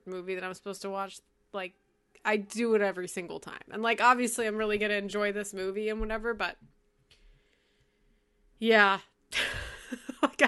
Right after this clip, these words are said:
get it. There's, sometimes you just wanna watch a little, something a little easier to digest. But I did think that this one, even though it was long, it really wasn't that,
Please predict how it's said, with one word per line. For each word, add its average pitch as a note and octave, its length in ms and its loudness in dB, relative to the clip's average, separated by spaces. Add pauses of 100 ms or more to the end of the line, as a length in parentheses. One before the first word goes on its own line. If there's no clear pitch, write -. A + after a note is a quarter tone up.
get B3 380 4
it. B3+ 80 0
There's, B3+ 200 4 (380)
sometimes D#4 400 0
you D4 80 -4
just D4 160 -6
wanna C#4+ 160 -6
watch C4+ 360 -12 (560)
a A3+ 140 0
little, A#3 400 -2
something A3+ 340 -4
a A3 60 0
little G#3+ 260 0
easier G#3 400 2
to F3+ 120 -4
digest. F3 720 0 (360)
But D4 300 6 (180)
I B3 140 4
did C#4 300 -4
think C#4 220 0
that A3 120 -2
this A3+ 180 -6
one, G#3+ 200 -8
even A#3 260 -4
though A3 160 2
it G3 40 -4
was G3+ 180 -4
long, F#3 340 0 (140)
it G#3+ 280 -8
really B3 440 0
wasn't G#3 480 -2
that, F#3+ 320 2